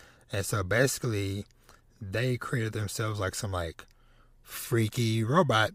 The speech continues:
penises. <laughs> And so they're gonna basically, like, try to do her and all types of crazy stuff, whatever. And they're also there to, to harvest, as they call it, um, male or human bananas. So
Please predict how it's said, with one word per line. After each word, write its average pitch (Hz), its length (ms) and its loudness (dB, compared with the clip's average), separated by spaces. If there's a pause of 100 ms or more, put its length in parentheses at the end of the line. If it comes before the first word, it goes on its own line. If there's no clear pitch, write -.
(240)
penises. 90 720 2
<laughs> - 220 -14 (420)
And 87 160 -4
so - 120 -2
they're 92 120 -4
gonna 101 160 -2
basically, 101 320 0
like, 95 180 0
try - 200 -4
to 98 80 -4
do 117 300 0
her 120 380 2
and 92 280 -4 (400)
all 175 140 8
types 147 200 0
of 127 80 -4
crazy 104 180 -2
stuff, 101 240 -4
whatever. 104 420 -2 (360)
And 107 120 -4
they're 120 140 0
also 143 220 4
there 120 160 0
to, 110 260 -2
to 98 220 -6
harvest, 117 580 -2
as 101 140 -2
they 107 100 -2
call 113 400 -2
it, 104 160 -2 (440)
um, 95 480 -2 (600)
male 120 840 0 (400)
or 92 160 -2
human 147 420 -2
bananas. 107 640 -4 (520)
So 101 640 2